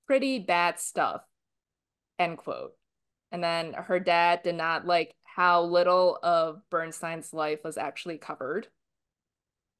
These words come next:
And she explained that it's not a biopic, which, you know,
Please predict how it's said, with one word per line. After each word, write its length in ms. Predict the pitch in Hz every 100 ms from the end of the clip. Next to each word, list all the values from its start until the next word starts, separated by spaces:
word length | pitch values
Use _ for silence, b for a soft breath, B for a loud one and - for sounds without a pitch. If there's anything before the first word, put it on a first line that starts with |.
| _ -
And 480 | 175 170 170 165 165
she 220 | - 262
explained 480 | 226 - 185 175 170
that 140 | 165
it's 160 | 165 -
not 140 | 160
a 60 | 156
biopic, 520 | 139 85 - - -
which, 280 | 156 139 -
you 100 | 160
know, 180 | -